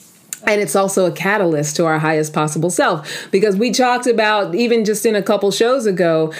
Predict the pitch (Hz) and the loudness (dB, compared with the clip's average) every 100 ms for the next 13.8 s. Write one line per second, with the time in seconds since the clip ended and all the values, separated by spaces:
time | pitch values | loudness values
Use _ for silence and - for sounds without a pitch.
0 | - - 196 190 180 196 180 160 165 165 | -12 -2 0 2 2 2 2 2 2 2
1 | 165 - - 151 180 156 - 214 190 180 | -2 -6 -6 -2 -2 -2 2 2 2 0
2 | - 175 196 196 208 185 180 175 170 160 | 0 2 2 2 0 0 0 0 0 0
3 | - 226 233 180 151 147 - - - 220 | 0 2 2 2 0 -2 -10 -16 -4 0
4 | 240 214 220 - 277 320 254 208 190 180 | 2 2 0 2 2 4 2 2 2 0
5 | 196 180 - 170 160 170 170 165 175 160 | 0 0 0 -2 0 -2 0 2 0 0
6 | - 175 170 156 147 - 170 156 147 160 | -2 0 2 0 -2 -4 -2 0 0 0
7 | 151 147 151 151 147 151 135 151 143 135 | 0 -2 -2 -4 -4 -4 -8 -6 -4 -4
8 | 156 151 - - - - - - - _ | -6 -10 -20 -20 -20 -20 -20 -20 -20 _
9 | 165 160 165 165 180 160 - 175 190 233 | -2 0 0 2 0 0 -2 2 2 2
10 | 240 240 233 285 302 - 208 175 170 220 | 2 0 2 2 0 0 2 2 2 0
11 | 254 240 175 - 220 226 254 240 220 214 | 2 0 0 0 2 2 2 0 0 0
12 | 202 - 240 262 277 196 185 170 165 165 | -2 0 2 2 2 2 2 2 2 0
13 | 175 180 185 175 175 160 151 151 | 0 0 2 2 2 0 -4 -8